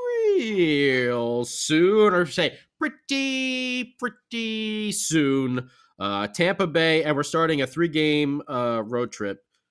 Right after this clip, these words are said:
So this is Tampa Bay, uh, Thursday, Carolina Saturday, and then, uh, we're heading up north to Toronto,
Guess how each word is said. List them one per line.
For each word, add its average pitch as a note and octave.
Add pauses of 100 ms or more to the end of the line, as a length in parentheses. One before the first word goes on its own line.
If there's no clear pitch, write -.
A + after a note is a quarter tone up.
So A2+
this A2+
is A2
Tampa D#3+
Bay, C#3 (560)
uh, G#2+
Thursday, E3 (220)
Carolina D#3+
Saturday, C3+ (300)
and A2
then, G#2+
uh, G2+
we're F#2
heading B2
up D#3+ (340)
north D3+
to C#3+
Toronto, C3+